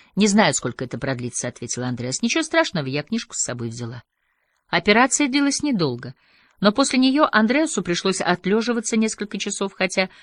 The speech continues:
оперировали его лишь под местным наркозом. Когда ему снова разрешили подняться, он позвонил Дельфине.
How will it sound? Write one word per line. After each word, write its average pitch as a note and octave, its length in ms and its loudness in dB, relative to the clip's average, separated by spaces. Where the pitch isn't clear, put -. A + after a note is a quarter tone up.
оперировали F3+ 680 2
его E3 260 0
лишь D#3+ 260 -4
под E3 180 0
местным D#3 360 -2
наркозом. D3+ 580 -4
Когда F3 280 2
ему E3+ 180 2
снова D#3+ 400 0
разрешили D3+ 460 -4
подняться, E3 500 -2
он C3 80 -4
позвонил C#3 460 -4
Дельфине. C#3+ 500 -4